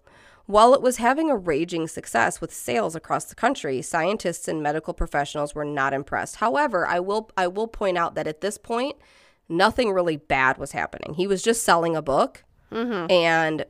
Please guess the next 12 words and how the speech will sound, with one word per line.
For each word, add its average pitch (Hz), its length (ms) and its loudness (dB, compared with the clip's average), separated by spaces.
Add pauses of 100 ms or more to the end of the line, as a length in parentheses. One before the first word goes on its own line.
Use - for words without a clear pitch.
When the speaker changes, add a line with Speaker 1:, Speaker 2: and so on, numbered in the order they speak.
(100)
Speaker 1:
people 196 320 -2
were 175 120 0
taking 170 460 -2
the 160 120 0
information 160 580 -4
in 156 440 -6 (840)
the 170 160 -8
book 170 440 2 (100)
and 156 140 -2
applying 147 580 0
it - 180 -2
to 131 600 -4